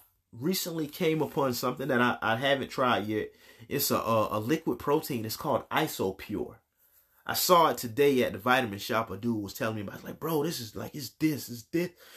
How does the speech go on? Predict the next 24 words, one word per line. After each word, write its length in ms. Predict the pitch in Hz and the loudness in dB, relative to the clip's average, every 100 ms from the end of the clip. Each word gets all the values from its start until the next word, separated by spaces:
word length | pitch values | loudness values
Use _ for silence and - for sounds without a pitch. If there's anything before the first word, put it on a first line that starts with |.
| 240 196 - - | -8 -8 -8 -10
Excuse 380 | - - 165 135 | -6 -2 0 2
me, 180 | 120 113 | 0 0
it's 200 | 165 117 | 0 4
that, 240 | 170 165 | 6 8
it's 180 | 135 113 | 6 -2
that." 380 | - 175 147 - | 10 10 10 4
I 140 | 120 151 | 0 2
don't 220 | 156 151 | 0 0
know 160 | 143 | 0
how 200 | 139 135 | 2 0
good 260 | 120 120 139 | 2 2 4
it 120 | 120 | 4
is, 360 | 143 226 - - | 4 2 2 -6
but 380 | - 156 262 - | -2 2 2 4
if 220 | 339 269 | 6 8
it 60 | 269 | 8
is 180 | 285 | 6
as 140 | 240 202 | 4 4
good 240 | 240 294 | 6 8
as 160 | 269 240 | 6 6
he 160 | 262 | 6
says 340 | 247 247 262 247 | 6 10 10 10
it 100 | 247 | 6
is 300 | 302 311 | 6 4